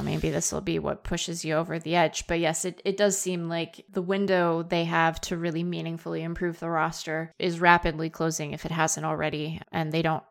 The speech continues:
exactly have any, like, really terrific farm system depth to trade from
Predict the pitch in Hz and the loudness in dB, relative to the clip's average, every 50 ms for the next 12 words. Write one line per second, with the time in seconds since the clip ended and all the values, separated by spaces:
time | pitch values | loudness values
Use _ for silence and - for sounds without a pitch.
0 | _ _ - 175 165 165 160 156 160 - - 165 160 160 160 160 160 151 151 160 | _ _ -6 -4 0 0 0 0 0 -2 -4 -4 -2 -2 -2 0 0 0 -2 -2
1 | 170 - - - - _ _ - - 170 170 165 160 160 160 165 165 170 208 - | -4 -8 -14 -18 -20 _ _ -6 -4 -4 -2 -4 -4 -4 -6 -6 -6 -8 -12 -16
2 | _ _ _ 175 175 175 - - - - 254 220 180 180 175 165 156 156 156 160 | _ _ _ -10 -8 -8 -10 -12 -18 -16 -12 -6 -4 -2 -2 0 -2 -2 -4 -6
3 | - - - - 185 180 - - - 143 - - 180 180 185 185 - 175 - - | -8 -10 -2 0 2 2 2 0 -2 -2 2 4 4 4 6 4 2 0 -2 -2
4 | 156 156 156 156 156 156 - - - - - 175 - - 156 160 156 - - 156 | -4 -4 0 0 -2 -2 -4 -8 -16 -16 -14 -12 -8 -8 -6 -6 -6 -6 -6 -6
5 | 156 156 156 156 | -4 -4 -6 -8